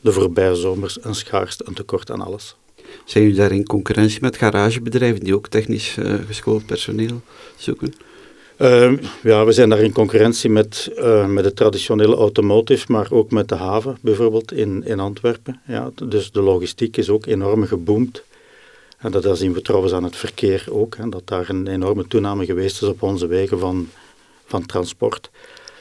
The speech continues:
Speaker 1: En vaak staan onze chauffeurs ook wel in concurrentie met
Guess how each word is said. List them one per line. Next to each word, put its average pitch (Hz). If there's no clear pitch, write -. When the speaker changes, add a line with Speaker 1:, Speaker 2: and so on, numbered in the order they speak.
Speaker 1:
En 98
vaak 95
staan -
onze 98
chauffeurs 104
ook 107
wel 98
in 92
concurrentie 95
met 98